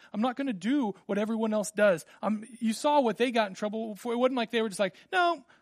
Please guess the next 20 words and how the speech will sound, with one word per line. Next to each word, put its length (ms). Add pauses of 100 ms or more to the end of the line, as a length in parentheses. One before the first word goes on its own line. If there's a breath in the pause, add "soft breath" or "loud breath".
(120)
we're 80
just 160
doing 220
nothing, 460 (320 soft breath)
you 80
know, 180
just 140
hanging 220
out 140
on 100
the 80
Sabbath." 320
Like, 140 (160 loud breath)
they 140
were 180
building 540
their 200
own 180
kingdom 440
economically. 1040